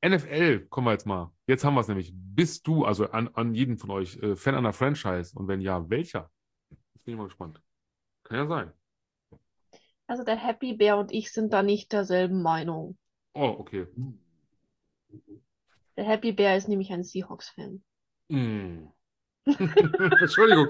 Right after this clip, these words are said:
Speaker 1: hat man das gehört? Nein, natürlich. Ach, das war, ich hab schon alles gehört mittlerweile. Also, aber ich mag ja jeden. Hasst ja niemanden, um Gottes Willen. Nein, nein, das ist Seahawks, ja.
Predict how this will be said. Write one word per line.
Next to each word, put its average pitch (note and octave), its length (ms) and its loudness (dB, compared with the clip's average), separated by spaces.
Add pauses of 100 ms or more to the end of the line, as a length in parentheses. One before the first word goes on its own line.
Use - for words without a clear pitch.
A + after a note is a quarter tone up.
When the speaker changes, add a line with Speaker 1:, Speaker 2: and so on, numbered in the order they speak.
(340)
Speaker 1:
hat B2 160 2
man C#3 120 4
das B2+ 200 4
gehört? A#2 320 4
Nein, G#2+ 220 -2
natürlich. A2 440 -8
Ach, G#2+ 140 -14
das G#2+ 180 -6
war, A2+ 320 0 (880)
ich A#2+ 120 -2
hab D#3 120 2
schon C3+ 120 4
alles C#3+ 200 2
gehört G2 320 0
mittlerweile. F#2+ 560 -2 (680)
Also, F#2+ 460 -6 (320)
aber C3 180 2
ich D3+ 100 2
mag E3 200 2
ja D#3 60 2
jeden. B2 720 -4
Hasst - 220 -20
ja G#2 80 -8
niemanden, F#2+ 340 -12
um F2 60 -14
Gottes G2+ 240 -12
Willen. F#2 320 -10 (1040)
Nein, G2 220 0
nein, G#2+ 180 2
das F#2 140 -4
ist - 300 -14 (640)
Seahawks, A2 580 -4
ja. G#2+ 280 -4